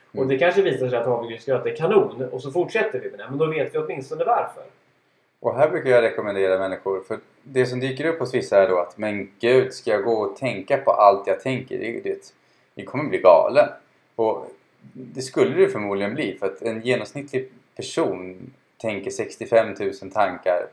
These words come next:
Speaker 2: per dag.
Speaker 1: Wow. Ja.
Speaker 2: Och jag, jag har ingen aning hur de gjorde den studien och hur de kom fram till det. Men det lå-, ja, det låter bra i alla fall.
Speaker 1: De har tänkt ut det på något sätt.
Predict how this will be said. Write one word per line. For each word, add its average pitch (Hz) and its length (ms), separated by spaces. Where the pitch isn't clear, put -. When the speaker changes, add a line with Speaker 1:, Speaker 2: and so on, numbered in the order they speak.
Speaker 2:
per 117 100
dag. 151 240
Speaker 1:
Wow. 143 300
Ja. 120 300
Speaker 2:
Och 123 100
jag, 123 100
jag 131 180
har 139 300
ingen 151 340
aning 151 520
hur 117 200
de 107 320
gjorde 117 400
den 101 220
studien 104 520
och 98 100
hur 95 80
de 95 80
kom 98 200
fram 110 380
till 95 100
det. - 140
Men 117 320
det 139 100
lå-, 123 360
ja, 143 140
det 151 100
låter 117 380
bra 98 140
i 87 160
alla - 100
fall. - 140
Speaker 1:
De 127 140
har 135 160
tänkt 143 340
ut 143 200
det 117 60
på 113 120
något 104 140
sätt. - 160